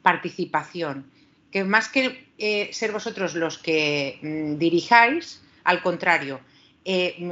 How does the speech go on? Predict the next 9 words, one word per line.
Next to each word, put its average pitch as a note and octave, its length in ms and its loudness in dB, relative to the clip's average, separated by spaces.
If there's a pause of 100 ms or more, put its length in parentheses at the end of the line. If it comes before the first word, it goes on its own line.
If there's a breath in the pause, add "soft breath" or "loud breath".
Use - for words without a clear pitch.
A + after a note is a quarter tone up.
(100)
en, F3+ 300 -6
que G3 240 -6
invitar G3 640 4
a E3+ 140 4
que F#3+ 200 -2
entren B3+ 360 -4
y G3+ 120 -8
que F#3 160 -2
sean G#3 440 4